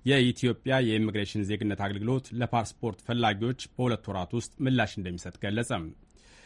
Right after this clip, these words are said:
ይህን የተቋሙን የመንፈቅ ዓመት የሥራ አፈጻጸም ተከትሎም አሁን ላይ ውዝፍ የፓስፖርት ጥያቄ አለመኖሩን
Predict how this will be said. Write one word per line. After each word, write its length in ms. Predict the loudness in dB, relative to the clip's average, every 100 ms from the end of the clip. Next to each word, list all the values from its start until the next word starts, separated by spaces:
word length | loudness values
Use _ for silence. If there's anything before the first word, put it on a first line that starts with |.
| -20 -2 6
ይህን 200 | 10 10
የተቋሙን 460 | 8 2 4 4
የመንፈቅ 320 | 4 2 -2 0
ዓመት 220 | 0 0
የሥራ 200 | -2 -2
አፈጻጸም 480 | -2 -2 -2 -2 -2
ተከትሎም 480 | -2 -4 0 2 2 -2 -4
አሁን 260 | 2 2 4
ላይ 180 | 2 0 -2 0
ውዝፍ 300 | 0 0 -2
የፓስፖርት 460 | -2 -4 -4 -6 -4
ጥያቄ 280 | -4 -4 -4
አለመኖሩን 500 | -2 0 2 0